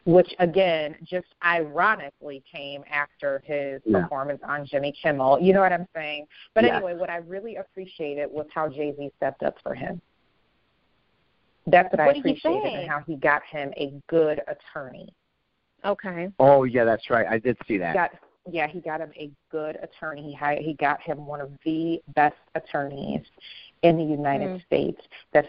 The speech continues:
Speaker 1: fights these cases.
Speaker 2: And you
Speaker 1: And he's
Speaker 2: know
Speaker 1: paying
Speaker 2: they're
Speaker 1: for it
Speaker 2: doing
Speaker 1: out of
Speaker 2: it.
Speaker 1: his own pocket.
Speaker 2: Sure. Uh, well,
Speaker 3: Mm.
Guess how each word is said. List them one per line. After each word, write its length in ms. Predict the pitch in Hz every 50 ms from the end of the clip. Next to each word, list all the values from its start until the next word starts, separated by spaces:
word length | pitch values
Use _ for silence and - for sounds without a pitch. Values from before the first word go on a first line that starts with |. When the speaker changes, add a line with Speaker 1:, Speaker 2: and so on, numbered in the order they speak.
| - -
Speaker 1:
fights 260 | - 139 143 139 - _ _
these 140 | 143 135 - -
cases. 440 | - 143 127 120 - _ - 147 - - - _ _ _ _ _ _ _ _ _ _ _ _ - - -
Speaker 2:
And 60 | - 185
you 40 |
Speaker 1:
And 140 | 170 156 156 156 165 175
he's 20 | 165 160
Speaker 2:
know 300 | 165 160 147 143 135 131
Speaker 1:
paying 140 | 175 170 160
Speaker 2:
they're 140 | 143 143 135
Speaker 1:
for 120 | 175 165
it 40 | 156
Speaker 2:
doing 140 | 160 156 143
Speaker 1:
out 60 | 127
of 40 | 117
Speaker 2:
it. 160 | 117 113 104 -
Speaker 1:
his 80 | - _ _ -
own 200 | 151 147 147 143 _
pocket. 460 | - 139 135 139 _ 143 123 127 _ _ _ _ _ _ _ _ _ _ _ _ _ _
Speaker 2:
Sure. 400 | - - - - - 131 160 - -
Uh, 80 | 117
well, 260 | 107 110 107 101 98
Speaker 3:
Mm. 360 | - 190 190 185 175 170 180